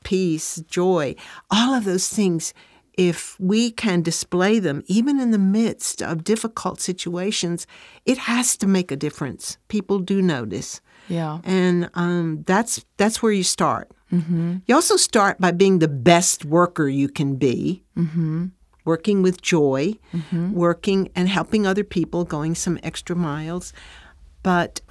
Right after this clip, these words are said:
Speaker 1: what do you do when they're asking you to do something that truly is just against your biblical principles? Where do you draw the line and how? What would you say?
Speaker 2: <laughs> Well, there's a myriad of things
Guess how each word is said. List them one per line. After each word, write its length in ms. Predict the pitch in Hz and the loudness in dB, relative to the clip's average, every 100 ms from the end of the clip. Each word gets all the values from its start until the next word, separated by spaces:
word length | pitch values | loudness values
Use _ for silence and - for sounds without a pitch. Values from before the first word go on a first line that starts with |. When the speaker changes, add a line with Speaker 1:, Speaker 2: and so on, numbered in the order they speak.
| - | -2
Speaker 1:
what 200 | 220 269 | -2 2
do 80 | 254 | 0
you 100 | 226 | 2
do 280 | 226 226 220 | 4 4 6
when 320 | 190 156 - - | 4 4 0 0
they're 260 | 160 - | 0 0
asking 500 | 170 196 - - 214 | -2 -2 -2 2 4
you 100 | 190 | 4
to 140 | 160 147 | 2 -2
do 300 | 143 190 202 | 0 0 0
something 460 | - 180 180 165 156 | 0 -2 0 -2 -2
that 180 | - | -6
truly 440 | - 269 370 294 131 | -4 0 0 0 0
is 200 | 180 - | -2 -2
just 280 | 240 - 220 | -4 -4 -6
against 560 | 180 185 180 - - | -2 0 -2 -6 -8
your 140 | 190 185 | -2 -2
biblical 680 | 175 196 202 208 - 190 190 | -2 -4 -4 -6 -2 0 0
principles? 640 | 240 277 - 156 - - - | -2 -2 -4 -6 -10 -12 0
Where 260 | 185 220 | 2 2
do 100 | 247 | 2
you 140 | 240 226 | 0 0
draw 220 | 214 202 | 0 -2
the 100 | 196 | -2
line 260 | 180 175 147 | -2 -2 -2
and 140 | 135 | -6
how? 720 | - - 135 170 196 147 - - _ _ _ - | -10 -10 0 2 4 2 0 -10 _ _ _ -8
What 140 | 196 | -6
would 180 | 233 - | -6 -6
you 80 | 226 | -6
say? 320 | - - - - | -6 -10 -6 0
Speaker 2:
<laughs> 400 | 240 208 165 - - - - - - 175 | 2 2 0 -6 -18 -20 -18 -20 -10 0
Well, 120 | 175 | 4
there's 320 | 175 165 165 | 4 2 0
a 100 | 151 | -2
myriad 520 | 170 165 175 151 143 | 0 0 2 2 0
of 140 | 143 - | -2 -6
things 720 | 156 143 127 135 - - | -6 -2 -2 -4 -8 -18